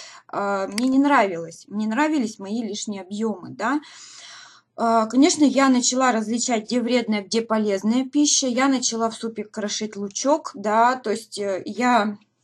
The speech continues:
подальше отодвигала от себя газировку, пончики, колбаску.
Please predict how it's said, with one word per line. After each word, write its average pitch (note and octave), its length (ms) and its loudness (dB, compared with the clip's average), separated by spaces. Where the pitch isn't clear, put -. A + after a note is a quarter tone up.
подальше B3+ 460 0
отодвигала G#3 680 0
от F#3+ 100 -4
себя F#3 260 -4
газировку, G#3+ 640 -4
пончики, G#3 540 -8
колбаску. B3 840 -2